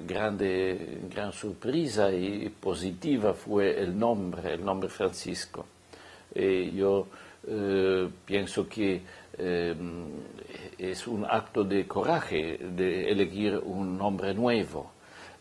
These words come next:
un nombre nuevo que tiene una significación muy evidente, muy clara por todos, porque es el, el nombre que evoca inmediatamente la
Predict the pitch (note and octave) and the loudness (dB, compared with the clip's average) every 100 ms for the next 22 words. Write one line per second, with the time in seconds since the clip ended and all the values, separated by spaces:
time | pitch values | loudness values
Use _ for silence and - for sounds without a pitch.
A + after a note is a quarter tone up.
0 | - G#2+ G2+ G2 F#2+ F#2+ G2 G2 A#2 - | -4 -2 0 0 0 2 4 4 4 2
1 | - F2+ F#2+ F2+ G2 F#2+ F2+ F2 - G2+ | -2 -4 2 2 2 0 0 -2 -4 -4
2 | - G#2+ F2+ - A2+ G#2+ - - A2 D3 | -4 2 0 4 2 2 -4 -8 -2 4
3 | F3+ B2+ G#2+ F2 F#2 A2 A#2 G#2 E2 G2 | 4 6 6 4 6 6 6 0 -2 0
4 | C3 B2+ - E2+ A2 A#2 - F2+ F2 - | 2 0 0 4 6 4 -2 -6 -6 -2
5 | - A2+ - - - - - - - - | 2 2 0 -8 -12 -12 -16 -20 -20 -20
6 | - - F#2+ E2+ D#2 F#2 F2 F2 F2 - | -20 -8 -2 -2 -2 -2 2 2 -2 -2
7 | F2 F2 F2+ F2+ E2+ - - - - G2 | 0 2 2 0 -2 -8 -20 -16 -8 -4
8 | F#2+ F#2 F#2+ G2 G#2+ G2 - G#2 G2 F#2+ | -2 -2 -2 2 2 2 -2 -2 2 4
9 | F#2 G#2 - G#2+ G#2 G2+ G2 F#2 F#2+ - | 6 4 6 4 4 2 0 4 4 4
10 | F#2+ F#2 F#2 F#2 F2+ F#2+ F#2 F2+ E2+ F2 | 2 2 -2 -4 0 2 2 2 2 2
11 | F2 | -2